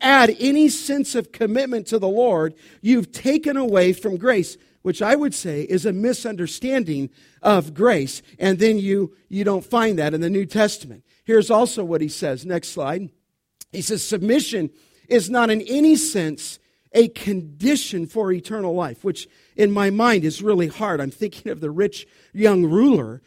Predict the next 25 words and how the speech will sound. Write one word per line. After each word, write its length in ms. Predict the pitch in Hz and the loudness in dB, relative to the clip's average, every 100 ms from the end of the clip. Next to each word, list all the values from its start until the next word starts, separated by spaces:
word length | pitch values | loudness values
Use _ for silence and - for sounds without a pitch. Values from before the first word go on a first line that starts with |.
| _ - | _ 0
who 140 | 202 | 0
came 380 | - 247 233 202 | 0 -2 -2 0
running 360 | 214 247 233 | 0 0 0
up 160 | 220 214 | -2 -4
to 120 | - 175 | -6 -8
Jesus. 720 | 127 226 277 180 151 - - _ _ | -4 0 0 -2 -6 -8 -16 _ _
Jesus 360 | - 247 226 185 | -6 -4 -4 -4
didn't 240 | 226 208 | 0 0
say, 240 | 202 226 202 | 0 0 0
"As 120 | 165 | 0
long 240 | 214 220 | 0 0
as 140 | 202 160 | -2 -2
you 120 | 214 | -4
embrace 420 | 185 180 208 - | -2 0 0 -2
the 100 | - | -8
facts." 640 | 156 226 208 156 - - - _ _ _ | -6 -4 -4 -8 -14 -16 -16 _ _ _
He 120 | 208 | -8
said, 240 | 196 226 190 | -2 -2 2
"I'll 160 | 226 | 0
tell 200 | - 233 | 0 0
you 160 | 208 190 | 0 2
what 180 | 185 185 | 0 0
you 180 | 196 | 0
must 300 | 185 175 165 | 0 0 -6
do. 300 | 143 156 160 | -8 -8 -8